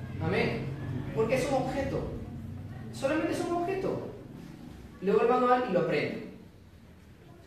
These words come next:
Ahora, cuando tenemos más bien una mascota, un animal, ¿no? La hermana Lucero puede dar, puede dar fe de eso, para conocer a los gatos.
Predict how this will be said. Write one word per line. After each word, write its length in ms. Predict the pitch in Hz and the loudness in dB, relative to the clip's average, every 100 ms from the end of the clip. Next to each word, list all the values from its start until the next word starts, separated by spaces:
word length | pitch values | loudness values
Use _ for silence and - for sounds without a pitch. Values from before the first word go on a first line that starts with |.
| - - - | -20 -20 -6
Ahora, 260 | 180 233 240 | 6 8 8
cuando 240 | 226 214 214 | 6 6 8
tenemos 360 | 226 262 285 | 6 6 6
más 140 | 269 262 | 6 6
bien 180 | 262 | 6
una 140 | 262 262 | 6 4
mascota, 540 | - - 240 240 160 | 2 2 4 4 6
un 180 | 180 214 | 4 4
animal, 520 | 214 180 190 180 - - - - - - - - 165 160 160 - - | 2 2 2 2 0 -4 -12 -16 -18 -18 -16 -12 -10 -8 -10 -10 -4
¿no? 60 | 180 | 0
La 120 | 208 | 2
hermana 180 | 214 214 | 4 6
Lucero 360 | 202 - 226 220 | 6 6 4 6
puede 200 | 214 208 | 6 6
dar, 260 | 202 196 170 160 160 156 - - - - - | 6 6 4 4 0 0 -4 -6 -8 -10 0
puede 200 | 214 220 | 6 10
dar 140 | 214 | 10
fe 100 | 220 233 | 12 10
de 140 | 226 233 | 10 10
eso, 160 | - - - - - - - | 8 2 -2 -8 -10 -10 0
para 160 | 190 190 | 6 8
conocer 400 | 190 190 240 220 | 8 6 6 8
a 40 | |
los 100 | 196 | 8
gatos. 320 | 220 - - | 8 8 6